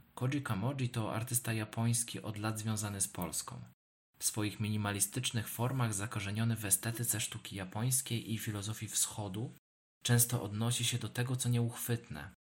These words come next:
do esencji. Kiedy w dwa tysiące osiemnastym roku artysta przygotowywał swoją wystawę w Zachęcie,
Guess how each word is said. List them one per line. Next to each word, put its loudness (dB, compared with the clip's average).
do -4
esencji. 2
Kiedy 0
w 0
dwa 0
tysiące 0
osiemnastym 2
roku 0
artysta 0
przygotowywał -2
swoją -4
wystawę 0
w -4
Zachęcie, -2